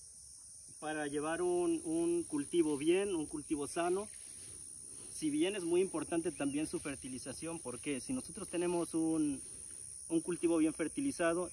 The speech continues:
ya que los nutrientes son la base de todo, tiende a tener menos daños cuando llega una plaga, cuando llega una enfermedad. Entonces nosotros tenemos el, el, el huerto más fuerte, este tiende a resistir un poquito más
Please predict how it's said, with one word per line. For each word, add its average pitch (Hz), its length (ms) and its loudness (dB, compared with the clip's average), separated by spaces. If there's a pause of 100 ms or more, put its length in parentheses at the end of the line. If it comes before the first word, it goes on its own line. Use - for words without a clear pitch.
(140)
ya 135 140 -6
que 143 260 -4
los 135 140 -2
nutrientes 143 420 0
son 139 140 0
la 135 80 2
base 139 240 0
de 147 140 0
todo, 160 340 0 (520)
tiende 175 280 6
a 170 60 0
tener 147 280 4
menos 151 320 4
daños 151 320 4
cuando 135 300 0
llega 139 200 0
una 151 180 4
plaga, 147 360 2
cuando 127 240 -2
llega 131 200 -2
una 143 160 2
enfermedad. 147 560 2 (400)
Entonces 143 240 -8
nosotros 156 360 -2
tenemos 170 380 4
el, 254 500 2
el, 127 760 -2 (360)
el 151 100 -4
huerto 175 340 2
más 175 200 2
fuerte, 185 480 0 (380)
este 151 240 -4
tiende 151 240 4
a 156 60 4
resistir 147 420 -2
un 143 80 0
poquito 147 380 -2
más 139 420 2